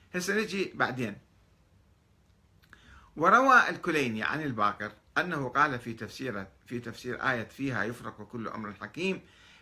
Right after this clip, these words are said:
"إنه لينزل في ليلة القدر إلى ولي الأمر"، مو بس للنبي، النبي خلصنا، نجي على ولي الأمر للأئمة، يعني، "تفسير الأمور سنة سنة،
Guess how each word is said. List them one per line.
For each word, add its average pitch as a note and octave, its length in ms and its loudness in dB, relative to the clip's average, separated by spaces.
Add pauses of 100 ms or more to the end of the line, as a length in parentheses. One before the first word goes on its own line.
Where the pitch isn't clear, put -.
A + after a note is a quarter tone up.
(200)
"إنه F#3 580 0 (800)
لينزل C#3 680 0 (420)
في C#3+ 220 0
ليلة E3 380 2
القدر D#3 440 -2 (580)
إلى G3 320 8
ولي F#3 480 2
الأمر"، F#3 540 4 (400)
مو F3+ 100 -2
بس G#3 220 0
للنبي، F3 260 0
النبي E3 260 -2
خلصنا، D#3 560 -4 (140)
نجي D3 240 -2
على D#3 280 0
ولي A#2+ 260 0
الأمر B2+ 320 -4
للأئمة، B2 600 -4
يعني، F#2 300 -8 (1080)
"تفسير G#3 640 2
الأمور G3+ 600 0
سنة G3+ 500 -2
سنة، A2+ 360 -6